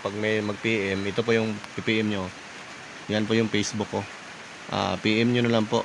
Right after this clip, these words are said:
Ah, screenshot nyo na lang po para pag may P M kayo at may magustuhan kayo, di P M na lang po kayo dyan.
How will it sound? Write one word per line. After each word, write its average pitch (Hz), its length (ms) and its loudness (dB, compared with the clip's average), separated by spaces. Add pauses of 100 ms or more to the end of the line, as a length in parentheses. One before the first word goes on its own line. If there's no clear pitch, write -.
(140)
Ah, 101 320 2 (240)
screenshot 127 400 2
nyo 123 80 0
na 113 160 2
lang 104 80 -4
po 110 160 0
para 92 160 -2
pag 98 160 -4
may 104 240 0
P 117 240 4
M 117 80 2
kayo 113 160 6
at - 80 -2
may 110 80 2
magustuhan 107 560 0
kayo, 101 160 0
di 90 240 -2
P 95 160 0
M 95 80 -2
na 92 80 0
lang 90 80 0
po 90 160 -4
kayo 90 80 -2
dyan. 90 200 -6